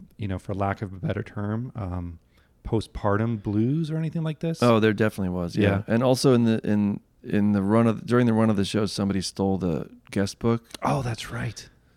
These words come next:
Speaker 2: And I have no idea. I didn't even bother to look in it 'cause I was gonna wait till the end and just, you know, s-, take photos of every page or whatever. And it,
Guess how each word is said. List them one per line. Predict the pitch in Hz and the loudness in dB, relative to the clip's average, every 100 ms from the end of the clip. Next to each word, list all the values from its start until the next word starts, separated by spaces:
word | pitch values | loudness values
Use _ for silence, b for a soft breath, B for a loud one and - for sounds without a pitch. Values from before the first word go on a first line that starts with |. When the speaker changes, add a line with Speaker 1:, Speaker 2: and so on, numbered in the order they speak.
| _ | _
Speaker 2:
And | - 101 98 87 - | -2 2 2 0 0
I | 98 | 0
have | 98 | 2
no | 101 107 | 4 4
idea. | 107 104 101 | 4 4 4
I | 104 | 4
didn't | 104 113 110 | 2 4 4
even | 110 104 98 92 - - - 202 | 2 2 0 0 -4 -12 -18 -6
bother | - 104 104 101 | 2 4 4 4
to | |
look | 98 107 117 | 4 2 2
in | 107 | 2
it | 101 104 | 2 0
'cause | 98 | 0
I | |
was | 101 | 0
gonna | 101 101 | 2 2
wait | 104 101 | 2 0
till | 95 | 0
the | 98 | 2
end | 107 104 | 2 0
and | 95 | -2
just, | 92 87 _ _ _ | -4 -8 _ _ _
you | 98 | -4
know, | 90 | -4
s-, | 87 - _ _ | -6 -12 _ _
take | - 101 | -4 -4
photos | - 104 101 | 0 0 0
of | 98 | 0
every | 95 92 | -2 -2
page | 90 101 98 | 0 0 0
or | 92 | 0
whatever. | 95 98 92 | 0 0 0
And | 92 98 | -2 -4
it, | 101 | -6